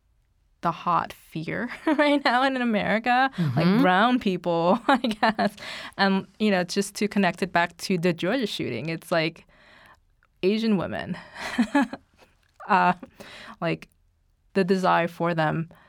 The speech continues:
Speaker 2: Right, that there's no onus on the, the person who is doing the desiring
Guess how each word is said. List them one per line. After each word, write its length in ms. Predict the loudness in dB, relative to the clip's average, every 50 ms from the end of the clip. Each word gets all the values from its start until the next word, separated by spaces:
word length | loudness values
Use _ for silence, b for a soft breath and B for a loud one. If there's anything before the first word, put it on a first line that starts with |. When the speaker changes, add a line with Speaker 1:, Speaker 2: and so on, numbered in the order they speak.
| b b b b b b b b b _ 2
Speaker 2:
Right, 340 | 4 4 4 4 2 0 0
that 160 | -2 0 2
there's 180 | 0 0 2 2
no 240 | 2 4 4 2 2
onus 360 | 2 2 4 4 2 2 2
on 180 | 2 2 2 2
the, 120 | 0 -2 -4 -6 -18 _ _ _
the 160 | -4 -4 -4
person 440 | -4 0 0 0 0 2 0 0 0
who 180 | 0 0 -2
is 140 | -2 -2 -2
doing 340 | -2 0 0 2 2 0 0
the 120 | 0 -2 -2
desiring 840 | 0 0 0 2 2 4 4 2 0 -2 -6 -8 -8 -8 -10 -10